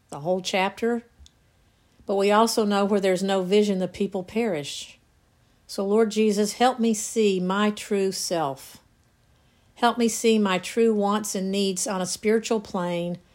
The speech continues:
so that I can live the life that you've called me to live. Help me see the vision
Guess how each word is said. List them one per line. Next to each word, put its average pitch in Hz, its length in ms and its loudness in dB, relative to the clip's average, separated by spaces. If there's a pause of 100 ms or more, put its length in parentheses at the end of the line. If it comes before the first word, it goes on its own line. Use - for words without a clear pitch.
(320)
so 202 220 0
that 190 160 0
I 190 160 6
can 180 560 -2
live 214 380 2
the 214 100 0
life 175 400 -2
that 226 120 -12
you've 175 200 -8
called 165 340 -4
me 160 140 -8
to 160 140 -12
live. 139 560 -10 (3750)
Help 214 260 0
me 185 100 -2
see 226 280 -2
the 220 140 0
vision 151 580 -2